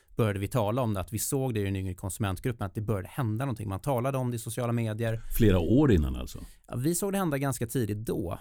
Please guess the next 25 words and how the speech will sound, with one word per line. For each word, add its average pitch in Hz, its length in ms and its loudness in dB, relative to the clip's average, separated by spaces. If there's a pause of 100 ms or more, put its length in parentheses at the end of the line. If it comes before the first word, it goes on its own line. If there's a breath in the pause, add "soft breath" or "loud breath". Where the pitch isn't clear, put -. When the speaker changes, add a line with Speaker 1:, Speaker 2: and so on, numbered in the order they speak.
(120)
Speaker 1:
Eh, 107 600 -2
och 107 340 -6
som 123 160 -2
ordförande 120 360 0
i - 20 -2
Svensk 113 240 -2
Digitalhandel, 139 1040 -2
eh, 117 60 -6 (400)
även 107 240 -2
styrelseledamot 107 600 -2
i - 20 -10
Svensk 170 360 -2
Handel, 131 320 -2
så - 120 -6
började 107 240 0
jag 113 100 0
aktivera 113 360 -2
mig 98 120 -4
i 92 40 -6
frågan 98 480 -6 (340)
redan 107 400 0
då 143 200 0
för 123 140 -2
att 107 100 -2
se 95 220 -4